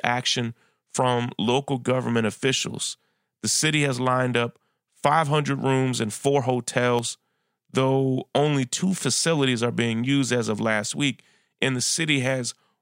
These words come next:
way more homeless people than the five hundred rooms they've made available. And here's what we know, particularly in New York, is that the surge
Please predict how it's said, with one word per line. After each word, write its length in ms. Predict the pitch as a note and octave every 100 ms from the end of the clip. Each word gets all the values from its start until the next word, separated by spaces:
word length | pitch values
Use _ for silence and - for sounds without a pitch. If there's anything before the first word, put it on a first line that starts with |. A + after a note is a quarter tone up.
| -
way 720 | B2 B2+ D#3 E3+ F3 E3+ E3+
more 540 | - C3 C3+ C3+ C3
homeless 540 | C3 - C3+ B2+ A2+ -
people 500 | - G#2+ - G2 G2+ _ _ -
than 140 | A2
the 60 | G2+
five 420 | - C3+ C3 B2
hundred 320 | A#2 G#2 F#2+
rooms 300 | A2 G#2 G2+
they've 180 | G2+ G2
made 240 | G2 F#2+
available. 600 | F#2+ A2+ A2+ B2+ - - - _ _ _ _ _ _
And 120 | - C#3
here's 180 | E3+
what 80 | D3+
we 140 | C3+ B2+
know, 220 | C#3 C#3
particularly 500 | - - D#3 - C3
in 100 | A2+
New 80 | A2+
York, 460 | A#2+ D3+ B2+ - _ _ _ _
is 240 | - A#2 G#2+
that 300 | C3 B2+ -
the 100 | G#2+
surge 1120 | - - - - D#3 E3 D3 G#2+ F#2 - -